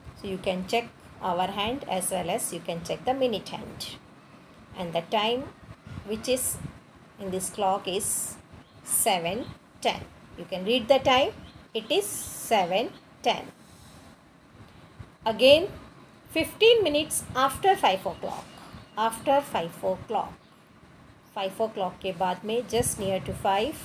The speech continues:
means af-, in between five and six our hour hand will be. And minute hand fifteen minutes. Means fifteen, if we divide fifteen by five, the answer is three.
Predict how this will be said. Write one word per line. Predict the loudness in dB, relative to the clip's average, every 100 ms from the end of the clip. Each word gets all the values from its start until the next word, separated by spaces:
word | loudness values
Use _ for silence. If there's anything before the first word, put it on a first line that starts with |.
| -16 -20 -14
means | -10 -6
af-, | -2 -4 -4 -8
in | -4
between | -4 -4 -2 -2
five | 0 0 0
and | -2 -2
six | -4 -4 -2
our | -2 0
hour | 0 0 0
hand | -2 -2
will | -4 -4
be. | -6 -8 -14 -20 -18 -16 -10
And | -6 -2
minute | -2 -2 0
hand | 0 2 -2
fifteen | -8 -12 -8 -2 -2 -2
minutes. | -4 -8 -6 -6 -6 -8 -14 -18 -14
Means | -12 -8
fifteen, | -6 -8 -6 -4 -2
if | -4 -2
we | -2
divide | 0 2 2 2
fifteen | -2 -6 -6 -4 -2
by | 0 0
five, | 0 2 4 4 0
the | -2
answer | -2 -2 -2 -2
is | -4
three. | -8 -6 -4 -4